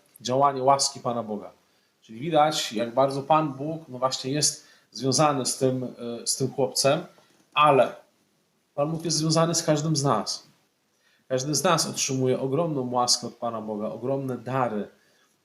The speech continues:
Więc, e, to nie jest tylko i wyłącznie, że to są co niektórzy wybrani w historii zbawienia, którzy byli konieczni i potrzebni. Każdy z nas jest dzisiaj konieczny i potrzebny w historii zbawienia. Pamiętajcie, żyjemy w czasach ostatecznych Kościoła, tylko broń Boże,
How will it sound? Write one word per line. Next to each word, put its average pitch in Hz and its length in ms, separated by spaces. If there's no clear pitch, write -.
Więc, 127 580
e, 123 480
to 143 80
nie 180 120
jest 175 220
tylko 139 180
i 135 100
wyłącznie, 127 360
że 110 120
to 120 120
są 123 220
co 139 220
niektórzy 131 480
wybrani 120 640
w - 60
historii 123 380
zbawienia, 120 420
którzy 117 280
byli 120 220
konieczni 131 520
i 120 40
potrzebni. - 560
Każdy 127 380
z 107 80
nas 127 360
jest 110 200
dzisiaj 123 220
konieczny 127 520
i - 20
potrzebny 113 460
w - 40
historii 107 360
zbawienia. 98 420
Pamiętajcie, 120 600
żyjemy 135 320
w 127 40
czasach 120 300
ostatecznych 107 580
Kościoła, 113 360
tylko 104 220
broń 135 320
Boże, 120 580